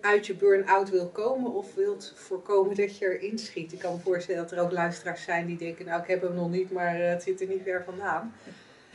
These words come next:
Ehm, mocht je meer hierover willen weten, we hebben op onze website shift academy punt N L onder, eh, het, eh,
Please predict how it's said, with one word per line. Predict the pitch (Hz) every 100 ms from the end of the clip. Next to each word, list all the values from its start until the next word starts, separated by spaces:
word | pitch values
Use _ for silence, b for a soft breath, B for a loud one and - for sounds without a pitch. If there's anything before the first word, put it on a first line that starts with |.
| 262 247
Ehm, | 202 208 202 196 202 196 196 B B - - _ - 269 - - - - - - - - _ _ - -
mocht | 254 240 269 -
je | 294
meer | 262 262 277 220
hierover | 226 233 220 226 190
willen | 190 180
weten, | 190 196 180 170
we |
hebben | 175 233 233 202 196 -
op | 220 -
onze | 196 196 190
website | 208 - 220 262
shift | - 226 -
academy | - 185 185 175 -
punt | 190 180
N | 175 196
L | -
onder, | 220 202 196 185 185 180
eh, | 175 170 170 b b b b -
het, | 180 - - -
eh, | 180 175